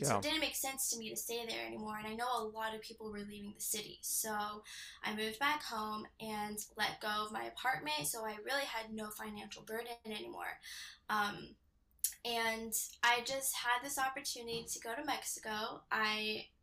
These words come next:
Speaker 1: um, reconnected with a college friend. He told me that he was going to Tulum and was like, "Come with me." And I said, "Are you crazy?" <laughs>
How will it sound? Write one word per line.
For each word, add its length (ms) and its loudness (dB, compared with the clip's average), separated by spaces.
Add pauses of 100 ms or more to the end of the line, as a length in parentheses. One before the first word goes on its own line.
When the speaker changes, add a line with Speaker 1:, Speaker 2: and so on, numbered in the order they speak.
(160)
Speaker 1:
um, 240 -2
reconnected 680 0
with 140 -6
a 40 -8
college 520 -2
friend. 480 4 (600)
He 200 -8
told 220 0
me 80 2
that 120 4
he 120 -2
was 140 -4
going 220 -2
to 60 2
Tulum 600 0 (640)
and 500 6
was 160 -2
like, 180 4
"Come 160 -2
with 200 2
me." 240 -2 (320)
And 180 0
I 120 6
said, 480 2 (160)
"Are 60 -2
you 160 -4
crazy?" 680 6
<laughs> 60 8